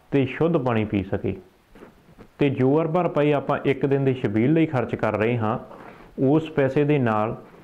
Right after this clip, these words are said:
ਆਪਾਂ ਗੁਰਦੁਆਰਿਆਂ ਦੇ ਵਿੱਚ ਪੱਕੇ ਤੌਰ 'ਤੇ ਪਿਆਓ ਸਥਾਪਿਤ ਕਰ ਸਕਦੇ ਹਾਂ। ਉਸ ਪੈਸੇ ਨੂੰ ਆਪਾਂ ਲੋਕਾਂ ਦੀ ਭਲਾਈ ਦੇ ਲਈ ਵਰਤ ਸਕਦੇ ਹਾਂ, ਜਿਵੇਂ ਕਿ ਗਰੀਬ ਮੁਲਕਾਂ ਦੇ ਵਿੱਚ ਕੰਮ ਕਰ ਰਹੀ ਖਾਲਸਾ ਏਡ ਨੂੰ ਦੇ ਸਕਦੇ ਹਾਂ।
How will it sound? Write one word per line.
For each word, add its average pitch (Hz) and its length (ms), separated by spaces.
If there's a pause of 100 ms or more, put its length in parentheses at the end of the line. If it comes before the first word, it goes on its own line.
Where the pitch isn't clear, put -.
(300)
ਆਪਾਂ 139 260
ਗੁਰਦੁਆਰਿਆਂ 120 560
ਦੇ 135 100
ਵਿੱਚ 131 220
ਪੱਕੇ 131 380
ਤੌਰ 127 220
'ਤੇ 123 180
ਪਿਆਓ 113 340
ਸਥਾਪਿਤ 127 400
ਕਰ 123 180
ਸਕਦੇ 117 380
ਹਾਂ। 117 180 (680)
ਉਸ 147 300
ਪੈਸੇ 131 320
ਨੂੰ 143 160
ਆਪਾਂ 131 200
ਲੋਕਾਂ 117 340
ਦੀ 127 100
ਭਲਾਈ 120 380
ਦੇ 110 140
ਲਈ 135 160
ਵਰਤ 120 320
ਸਕਦੇ 120 380
ਹਾਂ, 120 160
ਜਿਵੇਂ 113 300
ਕਿ 123 140
ਗਰੀਬ 110 380
ਮੁਲਕਾਂ 117 360
ਦੇ 117 100
ਵਿੱਚ 113 240
ਕੰਮ 110 300
ਕਰ 110 160
ਰਹੀ 113 200
ਖਾਲਸਾ 101 580
ਏਡ 110 160
ਨੂੰ 120 180
ਦੇ 120 120
ਸਕਦੇ 117 420
ਹਾਂ। 120 180